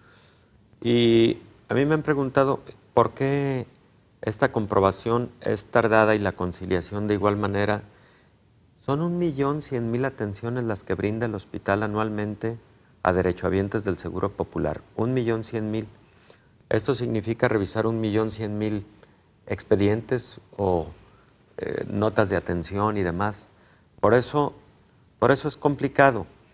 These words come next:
Ahora, la otra parte es que durante el dos mil dieciséis,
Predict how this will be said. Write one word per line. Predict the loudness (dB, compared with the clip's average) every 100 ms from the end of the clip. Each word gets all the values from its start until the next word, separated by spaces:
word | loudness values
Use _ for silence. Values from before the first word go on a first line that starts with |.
| -20 _ _
Ahora, | 6 8 8 4 -2 -20 _ -4
la | 2 6
otra | 6 4 4
parte | 6 6 4 4 4
es | 2 -6 -14 _ _ _ _ _
que | 0
durante | 2 2 2 0 0
el | 2
dos | 0 0
mil | 0 -2
dieciséis, | 0 -2 -4 -4 0 0 0 -10